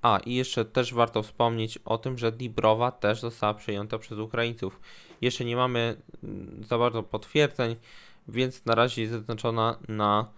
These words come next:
szaro, ale, y, raczej jest już kontrolowana przez Ukraińców i Ukraińcy już podchodzą pod same zabudowania Kreminnej.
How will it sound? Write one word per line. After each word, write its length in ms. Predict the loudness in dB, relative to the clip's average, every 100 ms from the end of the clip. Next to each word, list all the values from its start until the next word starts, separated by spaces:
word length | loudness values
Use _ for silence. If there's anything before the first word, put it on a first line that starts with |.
| -20 _
szaro, 500 | 0 6 6 4 -2
ale, 420 | 2 4 6 4 2
y, 580 | -8 -20 _ _ -6 -2 -2 -4 -16 -18 -18 -8
raczej 480 | 2 2 4 0 2
jest 260 | -2 -2
już 160 | -8 -6
kontrolowana 640 | -8 -2 0 0 0 -2
przez 180 | -4 -8
Ukraińców 560 | -2 0 0 -2 -6 -6
i 60 | -2
Ukraińcy 520 | -2 0 0 0 -4
już 260 | -2 -4 -4
podchodzą 520 | -4 0 2 2 2
pod 200 | -2 -4
same 220 | -2 -2
zabudowania 560 | -4 -4 -2 0 0 -2
Kreminnej. 540 | -4 -2 -2 -6 -12